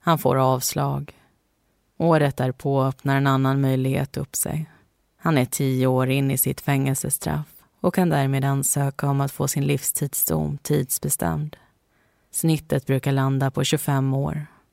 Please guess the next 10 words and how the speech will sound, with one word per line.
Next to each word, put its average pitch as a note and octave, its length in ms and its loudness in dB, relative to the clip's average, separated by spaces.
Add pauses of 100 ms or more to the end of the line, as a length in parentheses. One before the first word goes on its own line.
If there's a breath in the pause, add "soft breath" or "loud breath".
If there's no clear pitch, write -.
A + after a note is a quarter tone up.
(280)
vilket C#3 260 0
innebär C3+ 420 2
att C3 200 0
man C3+ 140 2
i C3+ 60 0
praktiken C#3 720 -2
sitter C#3 300 -2
av C3 200 2
två C3+ 260 -2
tredjedelar, C#3+ 880 -4